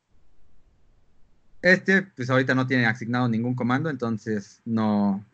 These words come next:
no, no ejecuta nada, ¿no?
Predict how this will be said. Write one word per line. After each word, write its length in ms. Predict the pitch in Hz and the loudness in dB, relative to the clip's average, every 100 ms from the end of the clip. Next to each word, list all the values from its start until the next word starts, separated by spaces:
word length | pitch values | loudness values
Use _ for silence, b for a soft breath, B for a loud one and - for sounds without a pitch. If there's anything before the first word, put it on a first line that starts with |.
| _ _ _ _ _ _ - - _ 131 | _ _ _ _ _ _ -20 -20 _ 0
no, 240 | 127 127 | 4 6
no 120 | 127 | 6
ejecuta 420 | 135 127 135 127 127 | 4 0 -2 2 4
nada, 260 | 151 110 | 4 2
¿no? 180 | 135 | -2